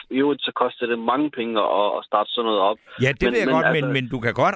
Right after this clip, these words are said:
Speaker 2: arbejde i landbruget, ikke? Altså, du,
Speaker 1: Ja, helt sikkert,
Speaker 2: de,
Speaker 1: helt
Speaker 2: altså,
Speaker 1: sikkert.
Speaker 2: øh,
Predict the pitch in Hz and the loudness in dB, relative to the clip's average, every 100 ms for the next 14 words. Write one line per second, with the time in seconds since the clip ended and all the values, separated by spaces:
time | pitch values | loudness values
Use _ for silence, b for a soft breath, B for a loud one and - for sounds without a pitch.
0 | - - 180 247 - 104 87 80 92 - | -2 -2 0 -2 -2 0 -2 -6 -8 -4
1 | 104 98 104 - 95 92 135 170 107 113 | 0 2 0 -6 -6 -2 -2 -2 -2 0
2 | 110 127 127 131 127 139 233 - 185 147 | 2 4 4 2 0 2 2 0 -2 0
3 | 113 185 151 - 143 131 120 110 107 | 2 4 2 2 2 2 2 2 0